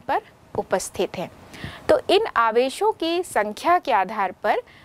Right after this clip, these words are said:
आयनों की संयोजकताओं के आधार पर हमें इन आयनों को अलग-अलग तरह से विभाजित कर सकते हैं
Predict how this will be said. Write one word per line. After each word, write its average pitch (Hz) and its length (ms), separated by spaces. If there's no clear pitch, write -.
आयनों 277 400
की 392 200
संयोजकताओं 220 840
के 285 180
आधार 190 400
पर 202 120
हमें 226 380
इन 269 160
आयनों 202 360
को 349 240
अलग-अलग 269 600
तरह 202 240
से - 160
विभाजित 202 640
कर 190 140
सकते 220 420
हैं 302 140